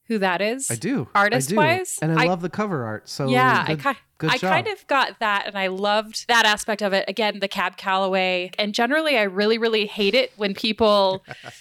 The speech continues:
Speaker 1: steal music, and especially stealing music that far back.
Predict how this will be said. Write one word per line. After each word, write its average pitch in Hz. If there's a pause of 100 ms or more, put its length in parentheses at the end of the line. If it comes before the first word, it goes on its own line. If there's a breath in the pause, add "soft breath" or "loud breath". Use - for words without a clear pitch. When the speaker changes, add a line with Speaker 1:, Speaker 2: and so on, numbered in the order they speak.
Speaker 1:
steal 226
music, 220
and 202
especially 214
stealing 202
music 190
that 185
far 185
back. 180